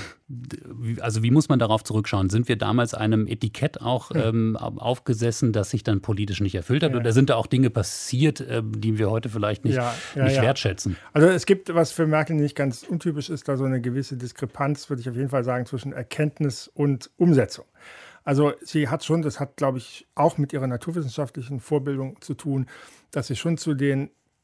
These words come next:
Speaker 2: ersten Politikerinnen und Politikern in Deutschland gehörte, die das Thema voll auf dem Schirm hatten. Äh, und neunzehnhundertfünfundneunzig, kurz nach ihrem Amtsantritt als Umweltministerin, hat sie ja diese große Klimakonferenz in Berlin organisiert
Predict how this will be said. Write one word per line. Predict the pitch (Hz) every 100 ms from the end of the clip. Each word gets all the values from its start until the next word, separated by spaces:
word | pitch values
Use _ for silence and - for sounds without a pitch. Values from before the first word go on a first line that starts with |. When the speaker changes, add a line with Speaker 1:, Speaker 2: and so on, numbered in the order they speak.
| -
Speaker 2:
ersten | 170 170 165 -
Politikerinnen | 151 147 156 151 143 139 - 135 135 131
und | 135
Politikern | 117 135 131 123 135
in | 123
Deutschland | 123 117 131 117
gehörte, | 117 120 110 117
die | 120
das | 117 -
Thema | - 127 120
voll | - 139
auf | 123 -
dem | 120
Schirm | - 185
hatten. | 202 208 226 - - - _ -
Äh, | 143
und | 147 156 143 - 160
neunzehnhundertfünfundneunzig, | 139 143 123 - - 226 196 151 170 175 151 - _ _ _
kurz | - -
nach | 160
ihrem | 147 143
Amtsantritt | 139 143 143 - 135 -
als | 143 123 -
Umweltministerin, | - 160 147 143 135 - 135
hat | 120 -
sie |
ja | 135
diese | 123 120
große | 117 151 156 -
Klimakonferenz | - 160 160 143 139 120 123 123 -
in | 123
Berlin | 117 127 139
organisiert | 127 123 120 117 131 147